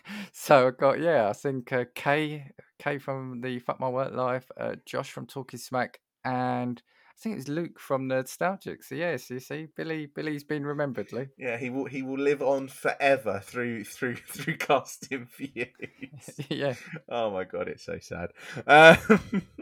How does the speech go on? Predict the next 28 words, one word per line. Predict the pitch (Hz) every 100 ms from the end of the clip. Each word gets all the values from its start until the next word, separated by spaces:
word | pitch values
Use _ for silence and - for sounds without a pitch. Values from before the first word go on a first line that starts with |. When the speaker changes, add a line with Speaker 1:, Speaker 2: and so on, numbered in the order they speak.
| -
Speaker 2:
<laughs> | _ - - _ _ _ _ -
Speaker 1:
I |
think | - 330 302
that's | 151 135 -
it. | 254 165
Oh, | 180 156
ob-, | - -
obviously, | 156 147 - 147 135 135
um, | 139 135
I | 143
don't | 165
wanna | 139 131
talk | - 151 147
about | - 131 131
it | 185 -
because, | 135 - 135 123 120
you | 139
know, | 123 123
it | 131 82
will, | 110 110 _ _
it | 82
will | 95 107
just | 110 -
go | - 107
on | 107
for | - 110
ages, | 113 147 139
but | 123